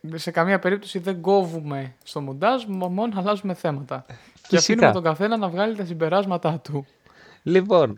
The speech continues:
Speaker 2: και θα μιλήσουμε για την Eurovision.
Speaker 1: Α, για πες μου που εσύ που την είδες, γιατί εγώ δεν.
Speaker 2: Κοίτα,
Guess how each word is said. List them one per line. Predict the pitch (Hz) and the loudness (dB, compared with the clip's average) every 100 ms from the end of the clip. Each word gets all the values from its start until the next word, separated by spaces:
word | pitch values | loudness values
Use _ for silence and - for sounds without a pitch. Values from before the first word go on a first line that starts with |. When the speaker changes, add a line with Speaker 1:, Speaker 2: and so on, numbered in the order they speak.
| - | 0
Speaker 2:
και | 160 | 4
θα | 165 | 6
μιλήσουμε | 135 135 160 175 190 190 202 202 - _ _ | 4 4 2 0 2 6 6 4 0 _ _
για | 202 214 | 4 6
την | 233 | 8
Eurovision. | 240 240 214 233 160 139 117 - _ _ _ - 190 | 12 12 10 6 8 8 6 0 _ _ _ -4 2
Speaker 1:
Α, | 220 220 208 | 6 6 4
για | 196 240 | 2 2
πες | 233 208 | 2 0
μου | 202 196 185 | 0 -2 0
που | 185 | 0
εσύ | 170 | 0
που | 190 180 | -4 -2
την | 165 | -2
είδες, | 180 185 | -2 -4
γιατί | 170 160 180 | -6 -6 -4
εγώ | 170 180 175 165 170 | -2 -2 -2 -4 -8
δεν. | 160 165 190 220 156 247 247 _ _ _ _ _ - - _ _ _ | -10 -8 -8 -10 -10 -12 -12 _ _ _ _ _ -20 -20 _ _ _
Speaker 2:
Κοίτα, | - 208 156 113 | -4 2 4 4